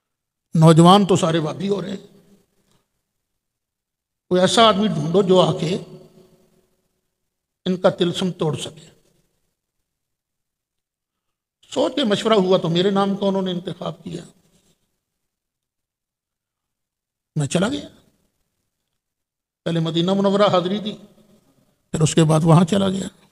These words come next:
वो उन्होंने रेडियो का लाइसेंस लिया हुआ था, रेडियो रमज़ान के नाम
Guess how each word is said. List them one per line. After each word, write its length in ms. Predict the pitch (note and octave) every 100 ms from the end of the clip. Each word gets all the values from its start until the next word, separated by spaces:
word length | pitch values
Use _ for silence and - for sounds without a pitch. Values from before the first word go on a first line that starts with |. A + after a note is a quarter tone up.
| _ _ _ _ _ _ _ _ _ _ _ _ _ _ -
वो 60 | - B3
उन्होंने 340 | C4 G3 E3 G#3+ - - _ _ _ _ _ _ -
रेडियो 380 | E3 F#3 F#3+ B3
का 120 | A3+
लाइसेंस 460 | F#3+ E3 - A#3 -
लिया 200 | E3+ D#3+
हुआ 200 | D3 D#3+
था, 220 | - F#3 A3
रेडियो 420 | D#3+ F3 E3+ F3+
रमज़ान 500 | E3 E3 D#3+ E3 D#3+
के 120 | D3+ -
नाम 220 | -